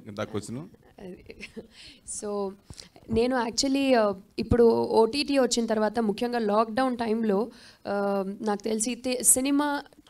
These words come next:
Speaker 2: చూసే ఆడియన్స్ యొక్క దృష్టి మారిపోయింది. Different kind of సినిమాని కోరుకుంటున్నారు, కొత్త తరహా కథల్ని చూడాలని తెలుసుకుంటున్నారు. And ఇప్పుడు ఒక తెలుగు వాళ్ళంటే తెలుగు సినిమాలు ఒకటే చూడట్లేదు,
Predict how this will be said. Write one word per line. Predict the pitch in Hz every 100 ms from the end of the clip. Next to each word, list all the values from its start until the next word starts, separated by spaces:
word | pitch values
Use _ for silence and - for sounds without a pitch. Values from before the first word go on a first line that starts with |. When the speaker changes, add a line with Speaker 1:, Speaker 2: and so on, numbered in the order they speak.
| -
Speaker 2:
చూసే | 285 294 311 311
ఆడియన్స్ | 226 233 254 277 262
యొక్క | 247 233 240
దృష్టి | 208 220 - 285
మారిపోయింది. | 240 214 220 220 185 175 185 233 - - - - -
Different | 214 240 269 277
kind | 247 226 262
of | 269
సినిమాని | 262 233 226 240 240
కోరుకుంటున్నారు, | 233 208 208 208 196 190 185 190 - _ _
కొత్త | 240 226
తరహా | 277 262 247 254
కథల్ని | 262 208 226 294 277
చూడాలని | 233 226 220 220 220 220
తెలుసుకుంటున్నారు. | 220 202 - 233 226 202 185 190 - - - - - 208
And | 214 208
ఇప్పుడు | - 214 220 214 208 208 _ -
ఒక | 208 269
తెలుగు | 269 233 262
వాళ్ళంటే | 285 277 269 269
తెలుగు | 247 254
సినిమాలు | 262 269 262 226
ఒకటే | 226
చూడట్లేదు, | 247 226 214 214 190 196 262